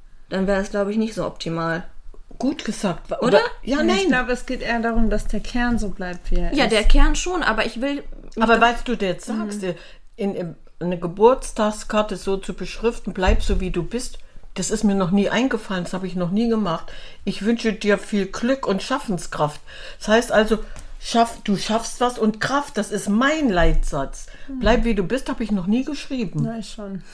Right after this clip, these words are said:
Speaker 2: Ja,
Speaker 1: Ich auch.
Speaker 2: aber du hast das
Speaker 1: Aber
Speaker 2: ja
Speaker 1: ich hab
Speaker 2: jetzt
Speaker 1: das nicht reflektiert damals.
Speaker 2: Ja,
Speaker 3: Mhm.
Speaker 2: siehst du,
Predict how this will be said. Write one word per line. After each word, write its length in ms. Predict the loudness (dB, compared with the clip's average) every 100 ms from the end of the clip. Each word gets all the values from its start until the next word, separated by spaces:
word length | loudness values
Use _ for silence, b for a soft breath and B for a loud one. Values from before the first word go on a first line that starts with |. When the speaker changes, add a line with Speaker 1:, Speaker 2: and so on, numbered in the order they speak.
| B B B 2
Speaker 2:
Ja, 120 | 6
Speaker 1:
Ich 60 | 6
auch. 180 | 6
Speaker 2:
aber 180 | 6 4
du 180 | 4 0
hast 140 | 0 -2
das 100 | 0
Speaker 1:
Aber 100 | 2
Speaker 2:
ja 40 |
Speaker 1:
ich 60 | 4
hab 80 | 2
Speaker 2:
jetzt 100 | 0
Speaker 1:
das 100 | -2
nicht 160 | -4
reflektiert 600 | -6 -6 -8 -4 -4 -4
damals. 280 | -6 -4 2
Speaker 2:
Ja, 220 | 4 6
Speaker 3:
Mhm. 60 | 6
Speaker 2:
siehst 260 | 2 0 0
du, 220 | -2